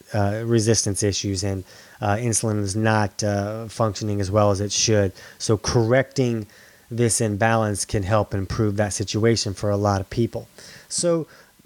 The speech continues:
beyond those, uh, three types of imbalances, there are other issues and imbalances that a person can deal with, like things like, you know, P H of the bloodstream and oxygen utilization issues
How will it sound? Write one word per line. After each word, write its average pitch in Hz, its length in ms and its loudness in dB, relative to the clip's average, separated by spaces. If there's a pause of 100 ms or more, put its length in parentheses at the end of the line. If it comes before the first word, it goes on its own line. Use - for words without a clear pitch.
(240)
beyond 185 560 0
those, 143 560 2
uh, 123 340 2
three 131 580 0
types 123 340 -2
of 110 80 -2
imbalances, 104 1000 -2
there 127 200 2
are 156 220 4
other 147 360 0
issues 113 420 0
and 107 120 -2
imbalances 107 680 0
that 104 200 2 (300)
a 113 60 -6
person 113 340 0
can 104 160 0
deal 110 260 2
with, 110 180 0
like 104 140 -2
things 110 320 -2
like, 104 220 0
you 120 240 -2
know, 101 80 2
P 117 240 0
H 107 140 2
of 101 100 -2
the 101 80 -4
bloodstream 120 800 0
and 104 260 -4
oxygen 107 460 0
utilization 110 720 2
issues 117 420 2